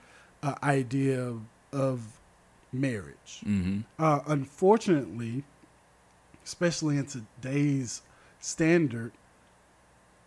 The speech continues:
Speaker 1: marriage isn't talked about for men.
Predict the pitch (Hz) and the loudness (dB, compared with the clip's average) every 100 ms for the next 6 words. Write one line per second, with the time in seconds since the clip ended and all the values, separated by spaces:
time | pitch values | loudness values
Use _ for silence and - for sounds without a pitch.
0 | _ _ _ _ _ _ _ _ _ _ | _ _ _ _ _ _ _ _ _ _
1 | 135 165 196 180 156 151 135 - 175 180 | 2 6 6 6 4 0 0 -2 2 2
2 | 160 135 135 123 123 - _ - 143 131 | 2 -2 -2 -2 -4 -6 _ -6 -2 0
3 | 139 156 170 - - | 4 4 4 2 -10